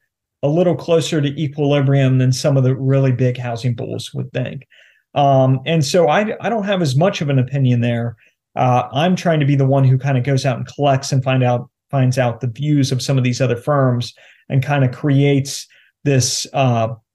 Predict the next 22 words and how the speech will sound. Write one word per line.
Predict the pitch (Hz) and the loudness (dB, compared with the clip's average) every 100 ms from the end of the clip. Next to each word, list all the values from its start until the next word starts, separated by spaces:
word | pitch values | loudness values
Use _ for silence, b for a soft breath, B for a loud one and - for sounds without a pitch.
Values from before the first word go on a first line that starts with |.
| - | -2
place | 202 214 165 135 - | 2 2 2 0 -4
where | 143 135 | -2 -2
people | 135 185 180 180 147 - | -2 -6 -2 0 -2 -2
aren't | 143 147 - | -4 -4 -4
afraid | 131 - 156 147 139 131 123 - b - | -10 -4 -2 2 2 2 0 -4 b -6
to | 147 | -2
debate | 127 117 131 139 | 0 0 -2 -2
it, | - - _ _ - | -6 -14 _ _ -8
uh, | 127 123 120 | -2 0 0
because | 131 139 135 | -2 0 0
I | |
do | 123 147 | 0 0
think | 151 123 - | 0 -2 0
there | 123 117 117 - | -2 -2 -6 -12
should | - - 127 | -10 -4 -2
be | 127 | 0
good | 127 123 | 0 -2
debates | 120 113 127 127 | -2 -4 -4 -6
on | - - | -8 -8
things | 127 120 127 | -8 -8 -6
like | 123 - | -8 -6
this, | - 135 - | -8 -10 -14